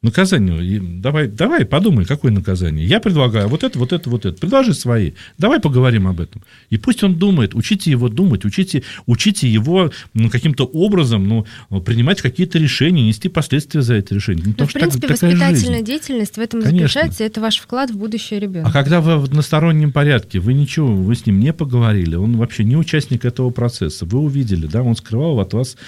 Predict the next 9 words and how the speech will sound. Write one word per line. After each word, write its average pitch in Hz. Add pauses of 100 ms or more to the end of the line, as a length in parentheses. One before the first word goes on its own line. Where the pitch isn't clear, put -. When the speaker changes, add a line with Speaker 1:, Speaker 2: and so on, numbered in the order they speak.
(180)
Speaker 1:
этот 113
электронный 123
дневник, 98
там, 80
каким-то 107
образом, 87
не 90
знаю, 82
вы 101